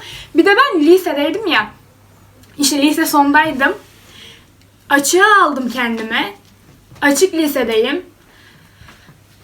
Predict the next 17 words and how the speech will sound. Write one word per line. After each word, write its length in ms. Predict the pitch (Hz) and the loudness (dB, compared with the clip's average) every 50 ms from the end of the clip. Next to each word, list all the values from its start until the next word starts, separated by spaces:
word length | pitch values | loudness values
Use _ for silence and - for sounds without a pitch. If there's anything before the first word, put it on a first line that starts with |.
| _ _ _ - - - | _ _ _ -18 -6 0
O 100 | 294 320 | 2 6
yüzden 360 | 349 370 359 370 359 370 381 | 6 6 6 4 2 2 2
sabahtan 420 | 370 - 339 320 339 339 339 370 349 | 2 2 2 2 2 2 2 2 0
akşama 380 | 330 311 - - 349 349 339 | 0 0 0 0 0 0 0
kadar 300 | 330 330 370 403 403 359 | 0 2 2 2 2 2
dershanedeyim. 760 | 330 302 285 285 285 285 262 247 247 233 226 214 202 190 190 - - - - - - - - - - | 2 2 2 0 0 -2 -2 -2 -4 -4 -4 -4 -6 -6 -10 -16 -20 -20 -20 -20 -20 -20 -20 -8 -2
Ben 300 | 381 392 427 427 427 427 | 0 2 2 2 2 4
bu 60 | 427 440 | 4 6
yıla 340 | 392 370 320 330 370 381 | 6 4 2 0 0 0
nasıl 240 | 392 392 381 - 302 | 0 -2 -4 -4 -2
başladım? 400 | 277 254 247 - 285 294 381 403 381 | -2 -2 -2 -2 -4 -2 -2 0 2
Ben 200 | 381 370 370 359 | 2 2 2 4
bu 40 | 359 | 4
yıla 240 | 359 381 370 381 427 | 4 4 4 4 2
güzel 440 | 349 311 320 285 330 330 330 311 277 | 0 -2 -2 0 2 2 2 2 0
başladım. 520 | 254 247 226 - 247 247 220 233 302 381 - - _ _ _ - - - - - _ _ _ _ _ _ _ _ _ _ _ - - - - _ _ _ _ _ _ _ - - - | -2 -4 -4 -6 -6 -6 -4 -4 -6 -8 -8 -14 _ _ _ -20 -20 -20 -20 -20 _ _ _ _ _ _ _ _ _ _ _ -20 -20 -20 -20 _ _ _ _ _ _ _ -8 -2 -2
Ama 220 | 349 359 392 | 0 2 2